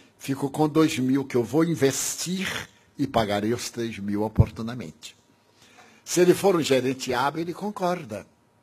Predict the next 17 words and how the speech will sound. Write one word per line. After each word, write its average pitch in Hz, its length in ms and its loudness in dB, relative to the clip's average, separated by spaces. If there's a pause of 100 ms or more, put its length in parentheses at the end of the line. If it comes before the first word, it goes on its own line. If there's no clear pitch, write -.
(220)
porque 113 280 -8
dá 107 420 -2
uma 104 200 -2
outra 139 320 -4
oportunidade. 92 880 -14 (720)
Então 165 260 4
eu 185 80 6
faço 175 440 0
mal, 165 580 0 (340)
arrependo-me, 143 880 -4 (540)
procuro 113 380 -2
reabilitar-me. 123 1160 -4 (800)
Se - 260 -2
o 180 80 10
outro 202 300 10
me 139 80 2
perdoar, 123 580 -2